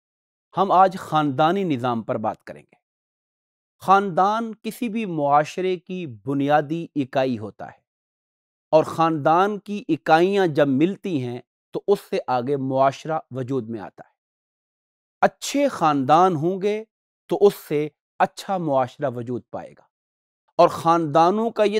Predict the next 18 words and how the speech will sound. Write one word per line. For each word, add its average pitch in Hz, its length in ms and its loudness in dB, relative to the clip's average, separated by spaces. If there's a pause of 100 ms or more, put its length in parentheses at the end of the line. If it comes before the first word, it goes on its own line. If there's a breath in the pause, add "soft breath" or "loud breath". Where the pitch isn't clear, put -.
(120)
तसलसल 180 680 2
है 127 200 0 (460)
जो 165 220 4
मुआशरे 151 680 4
को 185 180 -4 (180)
आगे 147 300 2 (320)
तसलसल 165 520 -2
के 139 160 -6
साथ 127 280 -2 (300)
जारी 147 360 2
रखे 120 280 -10
हुए 101 240 -16
है। - 80 -20 (800)
अगर 208 300 6
ये 247 180 4
ख़ानदान 185 640 2
की 220 220 -8
इकाई 147 420 2